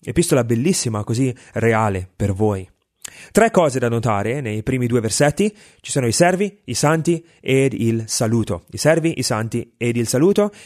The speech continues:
I servi e i santi sono al versetto uno, il saluto al versetto due. Cominciamo con i servi. Paolo e Timoteo, servi di Cristo Gesù. Non abbiamo quasi bisogno di dire nulla al riguardo. Tutti conosciamo Paolo, tutti conosciamo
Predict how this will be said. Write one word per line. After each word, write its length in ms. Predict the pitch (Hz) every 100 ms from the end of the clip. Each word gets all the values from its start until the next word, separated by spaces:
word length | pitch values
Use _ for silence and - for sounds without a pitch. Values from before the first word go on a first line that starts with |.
| -
I 60 | 120
servi 200 | 139 135
e 40 |
i 20 |
santi 220 | 151 139
sono 140 | 127 120
al 40 |
versetto 300 | 113 131 185
uno, 140 | 208 160
il 60 |
saluto 340 | 127 127 127 117
al 100 | 107
versetto 360 | 113 107 -
due. 160 | 101 101
Cominciamo 440 | 165 175 196 120 - - - -
con 140 | 123
i 60 | 110
servi. 360 | 120 98 104
Paolo 560 | 160 180 214 220 226 -
e 340 | 165 170 170 _ _ _ _ -
Timoteo, 640 | 147 147 117 - 104 151
servi 580 | - 185 196 214 202 185
di 220 | 151 175
Cristo 640 | - 160 160 - 160 160 _ _ _
Gesù. 400 | - 117 123 123
Non 180 | 107 127
abbiamo 420 | 156 208 185 139 - _ _ -
quasi 240 | 165 147
bisogno 380 | 139 127 165 160
di 80 | 139
dire 200 | 143 123
nulla 500 | 135 196 208 214 226
al 120 | 196
riguardo. 760 | 208 208 208 214 214 247 - _ _ _ _
Tutti 280 | - 143 139
conosciamo 420 | 123 117 123 113
Paolo, 340 | 143 170 196
tutti 220 | 185 139 135
conosciamo 440 | 113 110 127